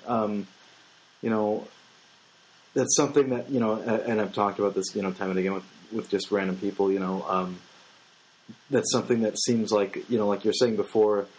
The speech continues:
um, you know, like, at this point you just kinda make stuff, you know, and it seems like this idea of who your audience is, is such a very important thing for, uh, you know, a certain point in, in kind of an education system. So I'm, I'm just kinda curious where,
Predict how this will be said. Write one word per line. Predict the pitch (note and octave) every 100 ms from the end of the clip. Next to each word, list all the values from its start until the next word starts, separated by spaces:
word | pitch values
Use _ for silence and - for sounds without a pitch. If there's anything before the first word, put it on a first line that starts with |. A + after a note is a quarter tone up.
| - - - -
um, | F#2+ F#2+ F#2+ F#2 F#2 - - - -
you | G#2+
know, | G2+
like, | B2+ A2+ G#2+
at |
this | A2+ G#2+
point | B2 A2
you |
just | G2+ G2
kinda | A2+ G2
make | G2+ F#2+ -
stuff, | - G#2+ F#2+ F#2+ - - - - - - _ _ _
you | A2+
know, | G2 F#2+ F#2+ - - - -
and | B2 G#2 G2+
it | -
seems | - B2 G#2
like | G#2+ G2
this | - G#2 G#2+
idea | G2 F#2+ G#2 G2+
of | G2 F#2+ F#2
who | - A#2+
your | A2+ G2 F2+
audience | G#2 A2 G#2+ G2 F2+ -
is, | F#2 F2+ F2 - - - - -
is | - F#2+
such | G#2+ -
a | G2
very | A2 A2
important | G2+ G2 - G#2+ E2
thing | - G#2+ G#2
for, | F#2+ G2 F#2+
uh, | - C2 -
you | A#2
know, | G2
a | F#2
certain | - G2
point | F#2 - G#2+ G#2 F#2+
in, | G#2+ F#2+ F#2 F#2 - - - - -
in | G2
kind | F#2+ G#2+
of | G2
an | F#2+
education | F#2 F#2+ F#2+ G2+ F#2+ F2+
system. | F#2 F2 - F#2 F#2
So | F#2
I'm, | F2 -
I'm | G2+
just | F#2+ -
kinda | F2+
curious | - - F#2 F2+ -
where, | F#2+ F#2